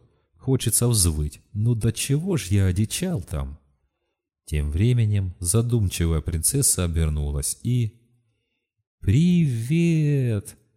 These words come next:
Я оглянуться не успел, а принцесса, мигом преобразившись в Ларика, уже повисла у меня на шее.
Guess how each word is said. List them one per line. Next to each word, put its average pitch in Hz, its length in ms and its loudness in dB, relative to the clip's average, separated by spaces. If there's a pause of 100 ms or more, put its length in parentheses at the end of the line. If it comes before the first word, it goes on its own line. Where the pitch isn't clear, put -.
(320)
Я 92 280 2
оглянуться 90 640 2
не 120 100 2
успел, 110 560 0 (300)
а 113 140 0
принцесса, 127 720 2
мигом 101 440 2
преобразившись 85 920 0
в - 80 -18
Ларика, 120 600 -2
уже 117 280 0
повисла 92 560 0
у 80 60 0
меня 82 300 0
на 78 120 -2
шее. 73 460 -8